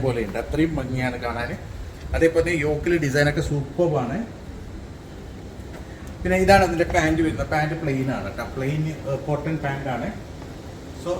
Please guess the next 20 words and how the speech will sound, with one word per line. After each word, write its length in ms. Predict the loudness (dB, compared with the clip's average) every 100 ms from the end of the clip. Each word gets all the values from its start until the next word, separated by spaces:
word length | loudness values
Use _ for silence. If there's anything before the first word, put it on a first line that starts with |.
| -2
ഇതാണ് 200 | 0 0 0
അതിന്റെ 240 | 0 -2 -4 -10 -12 -4
ഷാൾ. 220 | -2 0 -4 -6 -10 -12 -12 -12 -12 -12 -12 -12 -12 -12 -14 -12 -12 -12 -12 -12 -12 -12 -6
So 60 | 0 0
ഇതിന്റെ 240 | 4 6 6 6
ആ 20 | 4 4
ഒരു, 140 | 2 2 0 0
ആ, 60 | 0 0 2
താഴെയുള്ള 520 | 4 4 2 0 -2 0
ഡിസൈനും, 420 | 0 0 -2 -4 -6 -6
ആ, 20 | -4 0
യോക്കിലുള്ള 400 | 0 0 -2 -2 -4
ഡിസൈനും 340 | -4 -4 -4 -6 -10 -6 -6
അതിന്റെ 280 | -4 -6 -6
സെയിം 400 | -4 -2 -2 -4 -6
പോലെയാണ് 420 | -4 -4 -4 -4 -6 -8 -10 -12 -10
ഇതിന്റെ 240 | -6 -4 -2
ഷാളും 320 | 0 2 2 0
വരുന്നത്. 320 | -2 -4 -8 -8 -10 -8
നല്ല 160 | -8